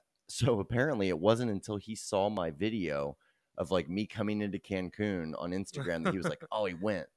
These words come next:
Speaker 1: Screw it." Like, and he got on a flight at six fifty that night and was at the hotel by ten.
Speaker 2: Dang.
Speaker 1: Um, <laughs>
Speaker 2: Shout out Michael.
Speaker 1: <laughs> so it was just wild 'cause I, I just went down there. I was like, "All right, I'll just figure this out." I
Speaker 2: Mm-hmm.
Speaker 1: checked in, um,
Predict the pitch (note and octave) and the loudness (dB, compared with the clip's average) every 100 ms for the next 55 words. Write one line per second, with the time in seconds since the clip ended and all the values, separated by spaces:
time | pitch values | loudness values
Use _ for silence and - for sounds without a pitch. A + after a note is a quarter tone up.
0 | - A#2+ - - - G2+ F2+ F2 F2 - | -14 -14 -14 -8 0 2 2 0 -4 -6
1 | F2 F2+ E3+ E3 D3+ D3+ - A2+ A#2+ B2 | -6 -4 -2 4 6 6 4 2 4 2
2 | B2 - _ _ _ G2+ G#2 C3+ C3 G#2+ | -2 -8 _ _ _ -4 0 4 6 4
3 | G#2 B2+ - C#3+ C3+ G#2 F#2 D#2+ F2+ F2+ | -2 -6 -4 -6 -4 0 0 0 0 -2
4 | C2+ F2+ F#2+ - G2+ G2 G#2+ F#2+ F2 - | -4 -6 -6 -2 0 0 0 2 0 0
5 | G2 C#2+ A1 - A2+ B2 C3+ C3+ B2+ B2 | -2 -4 -8 -12 -6 -4 -2 -2 -2 -4
6 | A#2+ A2+ G#2+ G2+ A2+ G#2 G#2 F#2 F2+ G#2 | -4 -6 -2 4 6 6 2 -2 -4 -2
7 | A2+ - C3 D3 C#3+ C3 C3+ D3+ B2 C3 | -2 0 0 2 2 0 0 0 0 0
8 | - - - _ - - A3 C3 B2 - | -2 -12 -20 _ -4 0 2 2 0 -8
9 | _ _ _ _ - B3 B3+ F3+ E3 F3+ | _ _ _ _ 0 0 2 4 6 6
10 | D3+ C3 B1+ C3 C3 B2 C#3+ G#2+ G#2+ A#2 | 4 4 4 2 0 2 4 6 6 8
11 | A#2 A2 A2+ C3 D#3+ D3+ B2 - - C3+ | 6 6 2 2 4 2 0 -6 -4 -2
12 | D3 C3+ C3 C3+ C#3+ - F2 C3 B2 B2+ | -2 0 4 4 2 -2 -6 0 2 2
13 | B2 A#2 A#2+ B2 A#2+ _ _ _ _ - | 2 2 2 0 -6 _ _ _ _ -2
14 | G2 F2+ E2 D#2 | 0 0 -2 -6